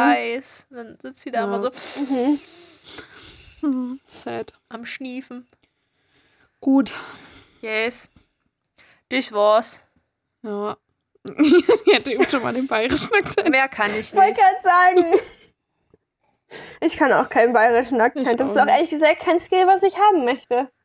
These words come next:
Speaker 1: Ich
Speaker 2: Nee,
Speaker 1: auch
Speaker 2: ich
Speaker 1: nicht.
Speaker 2: auch nicht.
Speaker 1: Mein Level an bayerisch, was ich höre, beschränkt sich, glaub ich, darauf, wenn man so Wintersport anguckt, da sind relativ viele
Speaker 2: Ja.
Speaker 1: von den Kommentatoren haben immer so bayerische Akzente, weil da fährt man halt mehr
Speaker 3: Mm.
Speaker 1: Ski, hab ich so das Gefühl.
Speaker 2: Aber,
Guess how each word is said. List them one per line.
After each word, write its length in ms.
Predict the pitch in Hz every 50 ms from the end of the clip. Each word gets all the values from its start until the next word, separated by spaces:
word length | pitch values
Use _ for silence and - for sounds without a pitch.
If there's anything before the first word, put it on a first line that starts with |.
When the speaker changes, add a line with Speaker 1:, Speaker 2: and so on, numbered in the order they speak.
| _ _ -
Speaker 1:
Ich 80 | 285
Speaker 2:
Nee, 60 | 262 247
Speaker 1:
auch 60 | 247
Speaker 2:
ich 60 | 254 -
Speaker 1:
nicht. 60 | 294
Speaker 2:
auch 100 | 254 233 233
nicht. 200 | 233 240 240 226
Speaker 1:
Mein 120 | 226 226
Level 280 | 233 240 247 247 277 262
an 200 | - 214 220 202
bayerisch, 420 | - 208 220 247 240 262 - -
was 100 | 247 233
ich 160 | 220 202 -
höre, 220 | 233 240 247 254 254
beschränkt 420 | 240 - - - 220 226 247 240 -
sich, 220 | 262 233 - _
glaub 240 | - 214 220 233 233
ich, 100 | 240 233
darauf, 440 | - 214 208 196 208 220 226 220 _ _
wenn 120 | 185 196
man 160 | 214 214 214
so 140 | 202 208 208
Wintersport 640 | 208 220 240 262 254 208 202 196 - - 185 196 196
anguckt, 360 | - - 202 202 220 220 - -
da 100 | 214 208
sind 200 | 208 208 - -
relativ 460 | 208 208 214 220 220 220 240 226 -
viele 120 | 220 214
Speaker 2:
Ja. 100 | 202 202 196
Speaker 1:
von 80 | 196
den 100 | 220 214
Kommentatoren 920 | - 233 220 214 208 208 - 226 208 202 - 226 220 214 214 214 190 - -
haben 220 | 208 208 190 175
immer 160 | 185 190 202 202
so 100 | 220 208
bayerische 540 | - - 185 180 190 185 196 202 - 226 196
Akzente, 520 | 185 185 _ - - 196 196 202 202 190
weil 220 | 190 185 180 185 180
da 120 | 185 190
fährt 200 | 254 262 302 285
man 160 | 277 285 277 269
halt 160 | 254 240 233 226
mehr 120 | 233 -
Speaker 3:
Mm. 20 | -
Speaker 1:
Ski, 340 | - - 214 202 202 208 208
hab 140 | 214 196 190
ich 120 | 208 - -
so 80 | 208
das 220 | 196 202 208 - -
Gefühl. 420 | - - 196 - 202 208 220 220 _
Speaker 2:
Aber, 160 | - - -